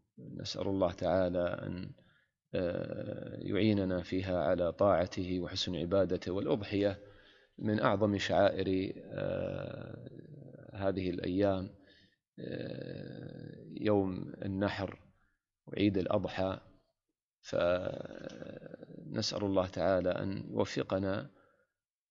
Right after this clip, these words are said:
لما يحب ويرضى. و، آه،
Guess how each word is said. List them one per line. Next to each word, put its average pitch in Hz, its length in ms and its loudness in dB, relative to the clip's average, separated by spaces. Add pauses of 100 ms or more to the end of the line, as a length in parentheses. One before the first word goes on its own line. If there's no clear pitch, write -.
(100)
لما 98 1120 0
يحب 98 340 2
ويرضى. 98 720 2 (220)
و، 104 100 0 (1300)
آه، - 1200 -2